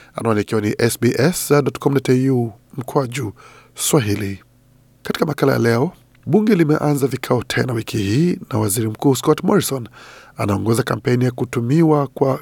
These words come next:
kadi ya malipo nchini kote badala ya hela taslim. Kampeni hiyo inajiri baada ya kuwepo mpango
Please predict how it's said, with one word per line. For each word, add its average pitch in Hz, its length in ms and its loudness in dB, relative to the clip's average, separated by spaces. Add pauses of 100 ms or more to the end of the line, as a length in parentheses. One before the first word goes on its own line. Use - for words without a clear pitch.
kadi 147 460 0 (420)
ya 110 60 -2
malipo 127 520 0
nchini 123 260 -2
kote - 460 -2 (140)
badala 120 320 0
ya 123 100 0
hela 143 320 2
taslim. 147 460 -4 (580)
Kampeni 113 300 0
hiyo 135 360 6
inajiri 131 400 0
baada 151 300 2
ya 151 120 0
kuwepo 180 460 2
mpango 139 600 -4